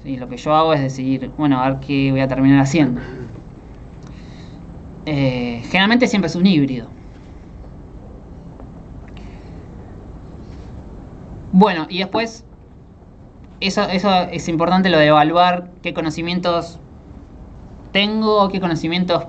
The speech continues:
podría llegar a adquirir. Yo, "Ah, no, pará, acá no me meto porque esto es un lío. Eh, acá sí me quiero meter, no entiendo nada, pero me quiero meter porque esto me gusta".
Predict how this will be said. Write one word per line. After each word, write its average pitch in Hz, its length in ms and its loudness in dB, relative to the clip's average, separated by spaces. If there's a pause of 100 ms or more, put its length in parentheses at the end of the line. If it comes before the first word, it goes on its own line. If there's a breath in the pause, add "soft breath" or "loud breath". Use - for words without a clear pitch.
podría 180 400 2
llegar 170 260 4
a - 40 4
adquirir. 196 460 0 (320)
Yo, 147 100 -4
"Ah, 160 120 0
no, 156 120 2
pará, 151 180 2
acá 160 120 0
no 190 100 2
me 151 120 4
meto 170 240 0
porque 135 120 0
esto 139 120 -6
es 135 80 -4
un 139 100 6
lío. 180 380 4 (680 loud breath)
Eh, 147 120 -2
acá 185 180 2
sí 202 120 -2
me 170 120 2
quiero 175 180 2
meter, 165 240 2
no 180 80 4
entiendo 185 300 4
nada, 208 180 6
pero 151 140 4
me 147 100 6
quiero 170 160 2
meter 185 200 2
porque 165 160 -4
esto 151 120 -2
me 147 100 4
gusta". 190 500 2